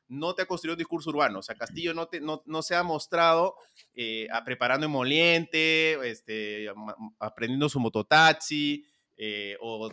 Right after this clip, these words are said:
albañil, o, o como tú dices, un profesor de, de cole acá, ¿no? Eh, ese, esa imagen no te la ha hecho. Entonces, como no te la ha hecho, no te da confianza, no se, no, no generas el vínculo, entonces no creces en las zonas urbanas. Y la más grande, obviamente, es Lima, pues, ¿no?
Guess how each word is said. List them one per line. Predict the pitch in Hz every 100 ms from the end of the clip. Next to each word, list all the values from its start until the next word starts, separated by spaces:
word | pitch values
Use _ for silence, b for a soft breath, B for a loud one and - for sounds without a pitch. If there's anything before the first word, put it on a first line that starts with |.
| -
albañil, | 110 104 107 139 170 175 151
o, | 123
o | 117
como | 123 127
tú | 147
dices, | 170 131 107 - _ _
un | 139 135
profesor | 156 143 113 143 147
de, | 127 117
de | 110 107
cole | 143 139 135
acá, | 107 143 113 - _ _ _ _
¿no? | 101 117 139
Eh, | 107 - _
ese, | - 170 190 160
esa | 165 175
imagen | 170 175 170 175 160
no | 151
te | 151
la | 120
ha |
hecho. | 87 - - _ _ _
Entonces, | 135
como | 135 120
no | 147 202
te | 196
la | 196
ha |
hecho, | 196 202 196
no | 165
te | 165
da | 160
confianza, | 156 143 156 156 156
no | 147 147
se, | 151
no, | 135 139
no | 131 135
generas | 143 139 143 123
el | 117
vínculo, | 123 127 139
entonces | 110 113 110 117 110
no | 113 113
creces | 160 165 104 101
en |
las | 92
zonas | 104 104 -
urbanas. | 92 - b b b
Y | 180 180
la | 143
más | 135 143
grande, | 143 131 131
obviamente, | 120 113 101 98 90
es |
Lima, | 107 127 85
pues, | _ _
¿no? | 87